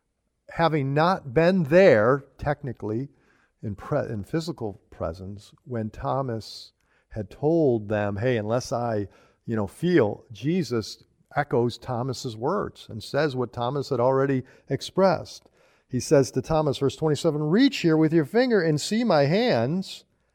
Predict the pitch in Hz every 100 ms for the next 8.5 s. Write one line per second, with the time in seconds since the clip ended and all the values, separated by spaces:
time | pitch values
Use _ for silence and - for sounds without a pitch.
0 | _ _ _ - 160 156 156 220 240 -
1 | 208 170 131 151 175 - _ _ _ _
2 | _ - 143 147 175 170 180 160 151 -
3 | 196 208 196 190 175 165 - 196 180 185
4 | 190 - _ _ - 156 135 208 226 180
5 | 170 - _ - 135 151 - 233 262 196
6 | 139 123 120 123 110 139 139 139 139 127
7 | 139 123 104 98 151 - 165 175 175 -
8 | 101 - - 139 196